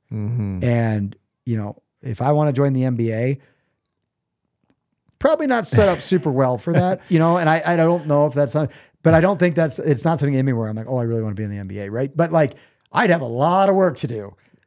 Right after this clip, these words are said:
Speaker 2: for that. But if my kid said to me, like, "Hey, I wanna do this," I'd be like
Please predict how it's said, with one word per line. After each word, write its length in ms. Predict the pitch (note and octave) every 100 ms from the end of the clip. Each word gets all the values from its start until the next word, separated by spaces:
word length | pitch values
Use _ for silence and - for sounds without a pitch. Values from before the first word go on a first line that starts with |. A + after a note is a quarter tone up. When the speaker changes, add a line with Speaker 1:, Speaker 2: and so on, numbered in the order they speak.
| _ _ _ _ _
Speaker 2:
for 180 | - D3
that. 160 | D3
But 340 | D#3+ D#3+ - _ _ _
if 100 | D#3
my 160 | C3+ C3+
kid 240 | D3+ D#3+
said 140 | C#3+ C3+
to 40 |
me, 120 | C3+
like, 140 | C3+ B2
"Hey, 120 | C#3
I 40 |
wanna 180 | B2 A#2+
do 120 | G#2+
this," 240 | G#2 C3+ A#2
I'd 100 | G#2
be 60 |
like 160 | G#2+ G2